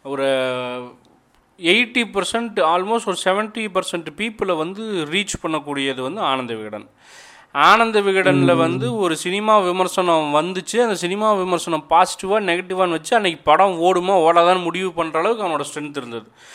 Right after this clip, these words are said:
Speaker 1: அன்னைக்கு
Speaker 2: ம்.
Speaker 1: வந்து ப்ளூ சட்டை அவன் தான்.
Speaker 2: ம், ஆமா. இன்னைக்கு வரைக்கும் கூட, அஹ், எல்லாரும் அந்த திரௌபதி படத்தை கழுவி ஊத்திட்டு இருக்கும்போது, நம்மால் மட்டும் அறுபத்தஞ்சு மார்க் கொடுத்து, அந்த படம்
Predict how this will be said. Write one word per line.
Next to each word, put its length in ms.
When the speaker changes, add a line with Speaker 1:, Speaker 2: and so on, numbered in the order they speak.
Speaker 1:
அன்னைக்கு 680
Speaker 2:
ம். 20
Speaker 1:
வந்து 580
ப்ளூ 160
சட்டை 320
அவன் 200
தான். 200
Speaker 2:
ம், 440
ஆமா. 340
இன்னைக்கு 440
வரைக்கும் 340
கூட, 180
அஹ், 460
எல்லாரும் 720
அந்த 480
திரௌபதி 400
படத்தை 300
கழுவி 360
ஊத்திட்டு 180
இருக்கும்போது, 640
நம்மால் 380
மட்டும் 260
அறுபத்தஞ்சு 480
மார்க் 240
கொடுத்து, 260
அந்த 180
படம் 560